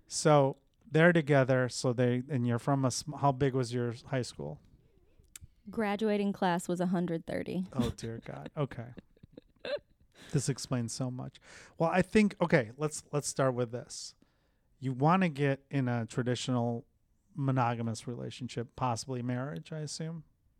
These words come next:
Speaker 1: Okay, you don't wanna have kids.
Speaker 2: Never.
Speaker 1: Okay. <laughs> So what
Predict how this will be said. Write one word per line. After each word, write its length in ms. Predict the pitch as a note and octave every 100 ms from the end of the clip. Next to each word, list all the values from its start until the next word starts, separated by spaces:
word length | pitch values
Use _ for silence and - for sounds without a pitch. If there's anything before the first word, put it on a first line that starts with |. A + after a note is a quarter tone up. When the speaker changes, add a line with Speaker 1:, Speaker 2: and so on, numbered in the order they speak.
| -
Speaker 1:
Okay, 240 | C3 A#2+
you 100 | A2+
don't 140 | A#2+ C#3
wanna 180 | D#3+ D#3+
have 180 | D#3 -
kids. 480 | C3 B2+ - - - -
Speaker 2:
Never. 420 | F3+ E3 E3 F3+ - _ _ _ _ _ -
Speaker 1:
Okay. 340 | C3+ B2+ A2+ C#3
<laughs> 60 | - - - - _ _
So 240 | - - C#3+ C3 C3
what 200 | D#3